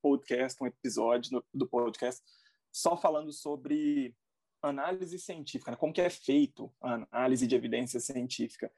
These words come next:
Porque até tava discutindo isso com a paciente esses dias, por que que existe, ela falou, por que que existe tanta divergência? Uma pessoa falando lá bem de uma coisa, que há pouco tempo tinha falado mal, ela mesma tinha falado mal, voltando falando bem, né? E aí falando de uma forma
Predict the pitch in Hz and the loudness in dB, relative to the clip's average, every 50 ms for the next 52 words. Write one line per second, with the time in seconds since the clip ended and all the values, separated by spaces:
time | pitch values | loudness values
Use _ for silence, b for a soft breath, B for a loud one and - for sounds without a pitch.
0 | _ _ _ _ _ - 143 143 139 123 - - 151 151 151 143 - - - - | _ _ _ _ _ 4 4 4 4 2 2 4 6 6 6 6 4 2 0 0
1 | 151 - - 151 160 - - - - - 156 147 147 - - 143 127 - 139 135 | 2 2 2 0 0 -4 -8 -10 -10 -8 -6 -6 -6 -6 -6 -8 -6 -6 -6 -8
2 | - - 131 135 127 - 131 - - 131 127 117 110 107 110 123 147 151 151 - | -6 -4 -4 -4 -4 -6 -6 -6 -4 -4 -4 -4 -4 0 2 4 4 4 2 -2
3 | - _ _ _ - - - 147 - 156 123 139 143 - - 131 135 - 147 - | -10 _ _ _ -6 -4 -2 0 0 2 4 4 4 4 4 2 2 2 0 0
4 | - 147 - 190 190 208 165 170 160 - - _ - 170 190 185 180 151 151 139 | 0 0 0 2 0 2 2 2 2 0 -4 _ -6 -4 -4 -4 -4 -4 -2 -2
5 | 139 143 139 127 123 123 120 120 - 127 123 - _ _ 143 139 135 - - 131 | 0 0 0 0 -2 -6 -8 -8 -8 -10 -10 -10 _ _ -2 -2 -2 -2 -4 -2
6 | 131 147 175 190 190 - _ _ _ _ _ _ _ _ - 147 139 131 135 147 | 0 0 0 0 -2 -4 _ _ _ _ _ _ _ _ -2 -2 -2 -2 -2 -4
7 | 165 196 202 196 202 190 - _ - 127 135 127 135 156 170 170 151 135 123 127 | -6 -4 -4 -4 -6 -6 -8 _ -4 0 0 0 0 -2 -4 -6 -6 -6 -4 -4
8 | 147 170 160 143 135 131 127 127 - 131 131 156 185 185 208 208 202 b b b | -6 -6 -8 -6 -6 -6 -6 -2 0 2 4 4 4 4 2 0 -2 b b b
9 | b - 143 - - 175 175 - - 165 151 - - 147 - 151 147 139 135 139 | b 0 0 2 2 0 -2 -2 -4 -6 -6 -4 -6 -4 0 2 2 4 4 4
10 | 131 127 131 131 139 151 147 156 147 131 131 139 139 135 123 - 127 _ 131 123 | 2 0 0 2 2 2 2 0 -2 -4 -4 -6 -6 -10 -18 -20 -8 _ 0 0
11 | 120 104 120 135 175 175 147 135 131 - 135 131 - _ 120 117 120 151 156 180 | 0 0 0 0 0 0 0 -4 -8 -8 -12 -18 -18 _ -14 -6 -2 -2 0 0
12 | 185 160 143 139 160 175 B B B B B B - 156 156 156 151 170 190 196 | -2 -4 -6 -8 -8 -8 B B B B B B 4 6 8 8 8 6 4 0
13 | 208 - - _ _ - - - 175 160 160 170 175 185 170 175 180 185 180 - | -4 -8 -12 _ _ -20 -4 2 2 4 4 2 0 -4 -4 -4 -4 -4 -6 -8
14 | - _ - 151 156 185 202 175 143 123 | -8 _ -4 -2 0 0 0 0 -2 -6